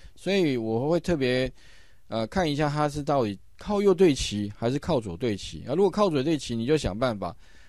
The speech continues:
把它转换成数字，那再来群组就不会有问题啊。这个可能要特别小心，按确定。好，那这样的话就 group 在一起了，哦。五年级生两个，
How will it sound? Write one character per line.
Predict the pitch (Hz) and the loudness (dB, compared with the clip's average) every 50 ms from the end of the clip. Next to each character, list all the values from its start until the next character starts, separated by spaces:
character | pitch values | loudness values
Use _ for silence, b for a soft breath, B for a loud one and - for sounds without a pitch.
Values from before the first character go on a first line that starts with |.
| b b | b b
把 | - 110 | -4 -2
它 | 123 151 160 | 0 0 0
转 | - - 104 101 | 0 -4 -4 -2
换 | 110 143 143 127 120 | 0 0 -2 -2 -2
成 | 110 - 110 98 95 101 104 107 104 b b b b b b b b b b | -4 -6 -6 -6 -4 -6 -6 -8 -10 b b b b b b b b b b
数 | - - - 240 226 160 | -16 -2 0 0 2 2
字， | 135 - - 160 123 95 - - - - - - - - | 0 -2 -4 -4 -4 -4 -6 -10 -16 -20 -20 -20 -18 -10
那 | - 131 131 | -4 -4 -4
再 | 127 - 165 139 | 0 0 0 2
来 | 113 113 110 | 2 0 -2
群 | - - - 104 107 117 | -4 -6 -8 -6 -8 -6
组 | - 98 80 - - - - - - | -8 -10 -12 -12 -14 -18 -20 -20 -6
就 | - 165 147 | -2 0 0
不 | 113 - 113 110 | 0 -2 -4 -2
会 | 131 123 | 0 0
有 | - 110 | 0 0
问 | 101 113 95 87 78 | 0 -2 -4 -4 -8
题 | - - 78 87 | -10 -12 -10 -6
啊。 | 95 101 | -6 -4
这 | 120 170 | -4 -2
个 | 180 170 | -2 -2
可 | 143 - - 107 | -2 -2 -4 -4
能 | 104 117 | -2 0
要 | 135 143 | 0 -2
特 | 139 - 156 131 | -2 -2 -2 -2
别 | 117 107 | -2 -2
小 | 104 - 95 80 | -2 -4 -6 -6
心， | 90 - 110 117 135 | -6 -8 -8 -6 -4
按 | 139 131 | -4 -4
确 | - - 165 | -2 -2 0
定。 | 170 196 185 139 120 104 92 101 b b b b b b b b | 2 2 2 2 0 -4 -6 -8 b b b b b b b b
好， | - 104 107 113 - b b b b b b | -2 -2 -2 -2 -2 b b b b b b
那 | 123 127 | -6 -6
这 | 117 - 175 | 0 2 0
样 | 170 156 | 2 2
的 | 139 131 | 0 0
话 | 135 143 131 127 | 2 2 2 2
就 | 127 131 120 - - - | 2 0 -2 -2 -6 -6
group | - 120 135 135 107 110 98 | -2 -2 0 0 0 -2 0
在 | 101 117 110 104 | 0 0 0 0
一 | 104 | -2
起 | - - - 78 | -2 -4 -6 -6
了， | 80 87 92 90 | -8 -12 -14 -8
哦。 | 92 101 101 95 90 87 | -6 -4 -2 -2 -2 -4
五 | 90 104 113 117 | -4 -4 -4 -4
年 | 123 127 131 139 147 151 147 | -2 -2 -2 -2 -4 -4 -6
级 | 135 120 120 135 143 | -6 -4 -4 -2 -2
生 | 139 - - 160 151 151 151 156 156 139 | -2 0 0 2 2 2 0 -2 0 0
两 | 123 110 92 92 | 0 0 0 0
个， | 95 110 113 101 | -2 -2 -2 -2